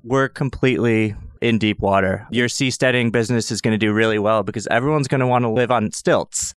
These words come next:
And what it comes down to is we emit C O two when we generate energy from human activity, all these things that we're trying to reduce the flow of C O two. And we're trying to figure out ways to replace carbon dioxide to produce energy.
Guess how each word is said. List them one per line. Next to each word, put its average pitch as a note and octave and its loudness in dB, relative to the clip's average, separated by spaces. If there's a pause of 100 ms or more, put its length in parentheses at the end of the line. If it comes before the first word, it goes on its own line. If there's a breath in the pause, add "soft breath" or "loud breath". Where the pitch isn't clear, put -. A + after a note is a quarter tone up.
(240)
And C#3+ 0
what F#3 4
it G3 -2
comes F3+ -2
down E3+ 2
to C3+ 0
is B2+ 0 (680)
we C3+ 0
emit C3 2
C D3+ 0
O C#3 4
two C3+ 0
when A#2+ 2
we A2 2
generate G#2+ 0
energy C#3 0
from G2 0
human A2+ 0
activity, C3 0
all E3+ 2
these E3+ -2
things C3+ 0
that B2 -2
we're A2 0
trying B2+ 0
to B2 -2
reduce A2 2
the G#2 -6
flow A2 0
of G2 -2
C G#2 0
O G2 2
two. G2 0 (320)
And A#2 0
we're B2+ 0
trying C#3 0
to C3 -4
figure B2+ -2
out A2 2
ways A2 2
to A2 0
replace F#3+ 0
carbon A2+ 0
dioxide G2+ 0
to G#2 -4 (180)
produce A2+ 0
energy. A2 -2